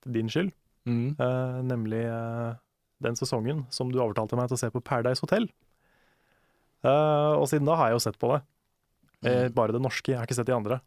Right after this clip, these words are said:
Speaker 2: Ja.
Speaker 1: Men, ehm, det er jo, det er jo tidenes guilty pleasure, for det er noe av det teiteste man kan se på,
Speaker 2: <laughs>
Speaker 1: men samtidig så er det jo veldig underholdende på en sånn nesten morbid måte.
Speaker 2: Ja.
Speaker 1: Og, eh,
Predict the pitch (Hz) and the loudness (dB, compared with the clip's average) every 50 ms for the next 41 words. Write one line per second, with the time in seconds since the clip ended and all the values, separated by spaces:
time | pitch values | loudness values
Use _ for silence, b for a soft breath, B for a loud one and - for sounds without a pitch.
0 | _ _ - 131 139 - - 117 117 120 120 120 117 113 113 113 110 113 113 113 | _ _ -6 -6 -4 -2 0 0 0 0 0 0 0 0 0 0 0 0 -2 -2
1 | 110 - _ _ _ _ _ _ _ _ _ _ _ _ _ _ _ _ _ _ | -4 -8 _ _ _ _ _ _ _ _ _ _ _ _ _ _ _ _ _ _
2 | _ _ _ - 147 160 135 107 107 120 147 165 175 - - - _ _ _ _ | _ _ _ -2 0 2 2 2 2 2 2 2 0 -2 -8 -20 _ _ _ _
3 | _ _ _ _ _ _ _ _ _ _ _ _ _ _ - 175 147 123 127 135 | _ _ _ _ _ _ _ _ _ _ _ _ _ _ -6 -2 0 0 0 0
4 | - - 170 135 113 101 110 120 - - 110 104 113 107 113 98 - 135 139 131 | 0 0 0 0 0 0 -2 -2 -2 -2 -2 -2 0 0 0 0 0 0 0 0
5 | - 139 117 113 127 123 107 110 110 - 120 101 - - 104 156 110 107 113 107 | 2 2 2 4 2 2 2 0 0 -2 -4 -4 -2 0 0 0 2 2 0 0
6 | 117 110 101 - 135 143 135 135 131 160 135 113 113 120 123 170 - 127 110 107 | 0 0 0 0 0 0 2 2 2 2 2 2 0 0 0 2 2 2 2 2
7 | 113 120 147 165 156 147 139 151 147 131 110 107 104 104 117 123 139 139 _ _ | 2 2 2 0 0 0 0 0 2 2 0 -2 -2 0 0 0 0 0 _ _
8 | _ _ _ _ _ _ _ _ _ _ - 185 143 117 110 101 110 107 104 113 | _ _ _ _ _ _ _ _ _ _ 0 0 2 2 2 0 0 0 0 0
9 | 151 165 - 151 143 135 135 135 123 123 127 123 123 - _ _ _ _ _ _ | 0 0 2 2 2 2 2 2 2 0 0 -2 -4 -8 _ _ _ _ _ _
10 | _ - 135 127 - - 127 120 120 123 120 120 120 120 123 123 131 120 - - | _ -4 -4 -4 -2 -2 0 0 2 2 2 0 0 0 0 0 0 -2 0 -2
11 | 165 175 - _ - - 123 - - - _ _ _ _ _ _ _ _ _ _ | -4 -4 -4 _ -6 -6 -6 -6 -10 -20 _ _ _ _ _ _ _ _ _ _
12 | _ _ _ _ _ _ _ - 127 127 135 139 135 135 135 143 | _ _ _ _ _ _ _ 0 2 2 2 2 2 0 0 -2